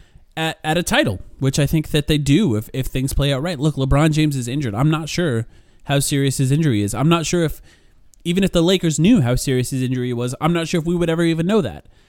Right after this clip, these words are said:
Anthony Davis has a, a injury that could be extended. It could be longer over time. Beyond that, if the Suns play right,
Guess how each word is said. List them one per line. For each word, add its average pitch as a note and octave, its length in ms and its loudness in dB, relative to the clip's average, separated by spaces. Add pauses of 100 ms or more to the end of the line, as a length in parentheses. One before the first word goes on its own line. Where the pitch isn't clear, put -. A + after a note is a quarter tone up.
(220)
Anthony G#3 340 -2
Davis F3 380 -2
has D3 540 -6
a, D3+ 240 -8
a D#3+ 220 -8
injury E3+ 360 0
that D#3 260 -4
could D3+ 200 -2
be D3+ 200 -6
extended. D#3 500 -4
It G#2 120 -10
could B2+ 160 -6
be C3+ 120 -2
longer C3+ 380 0
over B2+ 240 -4
time. C#3+ 380 -8 (920)
Beyond F#3 460 4
that, D#3 380 0 (280)
if D3 180 -4
the D3+ 100 -4
Suns G3+ 280 -2
play G#3 220 -2
right, D3 420 0